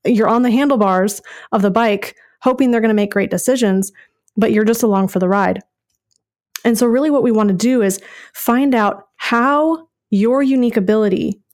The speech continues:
creates your unique advantage. How do you personally create the most value for others?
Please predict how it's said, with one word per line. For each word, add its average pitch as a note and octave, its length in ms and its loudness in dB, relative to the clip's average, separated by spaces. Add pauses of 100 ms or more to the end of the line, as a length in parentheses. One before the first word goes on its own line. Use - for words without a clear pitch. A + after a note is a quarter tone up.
(160)
creates A#3 380 -2
your A3 220 2
unique G#3+ 280 0
advantage. F#3 300 -2
How - 260 -2
do D4 100 0
you B3+ 360 0
personally B3 460 -2
create G3+ 320 -2
the G#3 40 2
most G3+ 260 0
value G3+ 380 0
for - 160 -4
others? G#3+ 420 -2